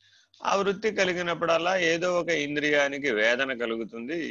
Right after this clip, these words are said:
వచ్చినప్పుడల్లా ఆ ఇంద్రియ వేదనని అనుభవిస్తూ, మధ్య మధ్యలో రెండు వేదనల మధ్యలో ఉన్న సుఖాన్ని అనుభవిస్తారు.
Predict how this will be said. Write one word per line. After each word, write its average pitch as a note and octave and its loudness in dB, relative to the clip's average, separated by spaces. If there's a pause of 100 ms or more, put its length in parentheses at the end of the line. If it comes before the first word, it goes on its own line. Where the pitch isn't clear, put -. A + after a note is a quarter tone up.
(800)
వచ్చినప్పుడల్లా F3 2 (600)
ఆ C3+ 4 (160)
ఇంద్రియ D3+ 0 (200)
వేదనని D3+ 2
అనుభవిస్తూ, D#3 0 (880)
మధ్య F3 2
మధ్యలో G#3+ 2
రెండు F3+ 0
వేదనల E3 4
మధ్యలో D#3 -2 (100)
ఉన్న D3 -8
సుఖాన్ని D3 -2
అనుభవిస్తారు. - -12